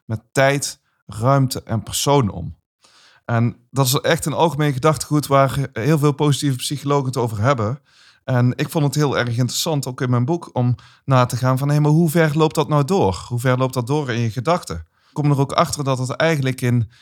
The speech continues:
in alles wat je bedenkt en wat je zegt, die drie perspectieven terugkomen. Ik zal het zo ook uitleggen. Optimisten denken in ieder geval gewoon heel anders over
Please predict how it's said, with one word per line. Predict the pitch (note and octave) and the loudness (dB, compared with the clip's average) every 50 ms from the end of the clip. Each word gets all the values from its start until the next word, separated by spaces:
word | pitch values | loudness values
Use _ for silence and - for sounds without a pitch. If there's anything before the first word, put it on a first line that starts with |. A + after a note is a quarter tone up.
| _ _ _ _ | _ _ _ _
in | - B2+ B2 - | -2 -2 -2 0
alles | - - D3+ E3 E3 D#3 C3+ - - | 2 2 4 4 4 4 2 2 2
wat | C3+ C#3 C#3+ - | 2 2 2 2
je | - B2+ B2 A#2+ G#2 F#2 - _ _ _ - _ | 0 0 2 2 0 -2 -6 _ _ _ -20 _
bedenkt | _ A2+ A2+ A#2+ G2+ F#2+ C3 D3+ D#3 C#3 B2 - | _ -4 -2 -2 2 4 4 4 4 4 2 0
en | - - A#2 | -2 -4 -2
wat | A#2+ A#2 - | -2 -4 -4
je | - | -4
zegt, | G2 F2+ C3+ D3+ D3 C#3 B2+ - - - - - - _ _ _ | -4 0 2 2 2 2 0 -6 -10 -12 -12 -20 -20 _ _ _
die | - C3 C3 | -6 -6 -4
drie | B2+ C3 C#3 C#3 | -2 -2 -4 -4
perspectieven | B2+ C3 C3 B2 - - B2 - - F#3+ D#3 A#2+ - | -2 -2 -4 -4 -4 -6 -10 -8 -8 -6 -6 -6 -8
terugkomen. | - - A2 G2 - - G2 F#2 E2+ E2 F2 E2+ | -6 -4 -4 -4 -4 -4 -6 -6 -4 -6 -8 -10
Ik | E2 - _ _ | -12 -16 _ _
zal | - - C3 B2+ | -10 -10 -8 -8
het | B2+ | -8
zo | - - C#3+ C#3 C3+ | -8 -6 -6 -4 -4
ook | B2+ C3 | -6 -6
uitleggen. | - - D3 B2+ A2+ F2+ F2 F2 A2 D#3+ - _ _ _ _ | -4 -4 -4 -4 -4 -6 -6 -6 -6 -8 -10 _ _ _ _
Optimisten | - D#3 - - D#3+ E3+ F3+ - - D3 B2+ | -6 -4 0 2 2 2 2 2 0 0 2
denken | D3 D#3+ E3 - | 2 2 2 0
in | D#3+ | -2
ieder | D#3+ D#3 D3 | 0 0 2
geval | C#3+ C#3 C#3 | 2 2 2
gewoon | D3 C3+ C#3+ | 4 4 4
heel | D3+ C#3+ | 2 2
anders | - D#3 D3+ C#3+ C#3 B2 - - | 0 -2 -2 0 -2 -4 -4 -4
over | - A#2+ B2+ B2 A#2+ B2 - - | -2 -2 -2 0 -2 -4 -6 -8